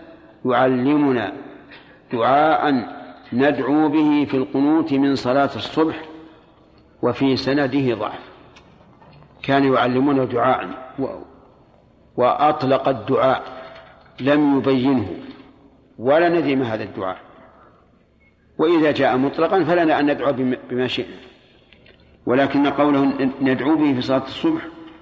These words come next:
هذا ضعيف، لأن النبي صلى الله عليه وعلى آله وسلم لم يقنت في الفرائض إلا لسبب، لم يجعل القنوت في الفرائض لا في الصبح ولا غيره سنة مطلقة.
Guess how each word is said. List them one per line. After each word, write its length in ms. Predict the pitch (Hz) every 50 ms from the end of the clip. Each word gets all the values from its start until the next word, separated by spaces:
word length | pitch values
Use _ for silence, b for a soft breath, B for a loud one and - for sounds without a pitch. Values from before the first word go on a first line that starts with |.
| - - _ _ _ _ _ _ _ _ _ _ -
هذا 520 | - 120 123 127 127 123 123 120 113 - - - - - - - - - - -
ضعيف، 440 | 127 127 131 123 104 - - - - - - - - - _ - - _ - - - - - _ _ _ _ _ _ _ _ _ _ _ _ _ _ _ _ -
لأن 300 | 120 120 123 131 131 131
النبي 380 | 131 131 131 127 135 143 143 127
صلى 200 | - 123 113 117
الله 360 | 117 131 135 127 117 113 110
عليه 380 | 113 117 131 139 135 120 117
وعلى 500 | 113 113 107 107 107 107 117 120 131 135
آله 80 | 131 123
وسلم 480 | 113 110 110 - 135 135 131 123 117 120
لم 300 | 135 151 156 151 143 143
يقنت 460 | 156 160 160 - 151 143 147 139 -
في 100 | - 135
الفرائض 680 | 127 110 - 131 135 151 156 160 147 175 175 170 170 143
إلا 360 | 139 131 127 143 147 160 156 - - - - - - - - - - - - - - - _ -
لسبب، 400 | 127 123 - - 139 120 - - - - - - - - - - - - - - _ _ _ _ _ _ -
لم 320 | - 123 147 165 170 165
يجعل 260 | 170 165 151 147 147 151
القنوت 400 | 143 - - 151 160 160 135 139
في 120 | 127 123
الفرائض 460 | 131 107 123 131 139 135 113 - 104
لا 220 | 110 131 147 151 143
في 100 | 143 151
الصبح 320 | - - - 165 143 110
ولا 200 | 135 139 143 143
غيره 320 | 139 160 170 170 185 185 143 - - - - - - - - - - - - - - - _ _ - 127 - -
سنة 500 | - - - 151 147 143 143 135 135 131
مطلقة. 480 | 127 131 123 - 117 107 95 - -